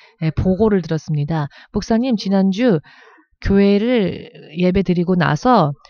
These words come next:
집에 가서 동생하고 목욕을 했는데 동생이 목욕탕 안에서 쓰러졌어, 쓰러졌다는 겁니다. 멍이 심하게 들 정도로 목욕탕에서 쓰러져서, 에, 상처가 생겼는데," 그렇죠?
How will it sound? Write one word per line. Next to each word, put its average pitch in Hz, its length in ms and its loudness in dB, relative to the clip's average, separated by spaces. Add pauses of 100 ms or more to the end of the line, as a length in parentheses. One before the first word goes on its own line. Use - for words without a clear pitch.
집에 196 320 -2
가서 175 500 0
동생하고 180 800 0
목욕을 208 380 0
했는데 170 400 0
동생이 180 500 0
목욕탕 190 420 -2
안에서 156 260 -2
쓰러졌어, 269 760 -4
쓰러졌다는 175 600 -2
겁니다. 143 440 -4 (440)
멍이 202 280 2
심하게 294 540 -6
들 233 160 -4
정도로 170 400 -4
목욕탕에서 180 500 -2
쓰러져서, 208 840 -4 (420)
에, 156 280 -4 (440)
상처가 269 460 -4
생겼는데," 214 600 -2 (400)
그렇죠? 302 460 -2